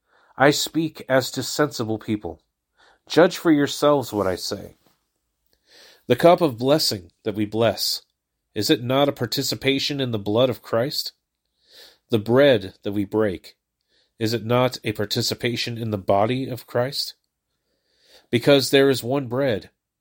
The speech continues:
we who are many are one body, for we all partake of the one bread. Consider the people of Israel. Are not those who eat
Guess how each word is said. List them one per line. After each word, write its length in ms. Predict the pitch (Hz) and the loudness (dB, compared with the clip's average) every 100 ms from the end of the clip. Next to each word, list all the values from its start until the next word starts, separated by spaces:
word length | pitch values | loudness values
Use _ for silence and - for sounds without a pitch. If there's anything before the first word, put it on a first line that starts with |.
| _ | _
we 320 | 101 117 156 156 | -8 -2 0 2
who 140 | 147 | 4
are 140 | 135 | 4
many 500 | 120 123 135 113 95 _ _ | 2 -2 -2 -4 -8 _ _
are 160 | 117 117 | -4 -4
one 560 | 104 120 127 127 127 - - | -2 -4 -4 -8 -12 -16 -8
body, 520 | 98 110 101 80 - _ _ - - - | 0 2 0 -6 -12 _ _ -20 -20 0
for 160 | 113 | 2
we 220 | 101 113 113 | 2 0 2
all 320 | 127 131 127 | 4 4 4
partake 580 | - 117 - 123 107 - | 0 -4 -2 -4 -4 -6
of 120 | 98 | -6
the 80 | 104 | -6
one 280 | 98 98 | -4 -6
bread. 340 | 92 95 87 - _ _ _ _ _ _ _ - - - - | -6 -6 -6 -12 _ _ _ _ _ _ _ -20 -20 -20 0
Consider 640 | 139 127 - 185 131 90 | 0 2 0 2 2 -2
the 100 | 107 | -4
people 320 | - 131 123 | -2 -2 -2
of 120 | 110 | -2
Israel. 440 | 113 - 95 85 - _ _ _ _ _ _ _ _ - | -2 -4 -6 -8 -12 _ _ _ _ _ _ _ _ -2
Are 120 | 104 | 0
not 260 | 107 143 151 | 4 2 4
those 340 | 131 139 139 | 4 4 2
who 140 | - 120 | -4 -8
eat 300 | 135 131 127 | -6 -6 -8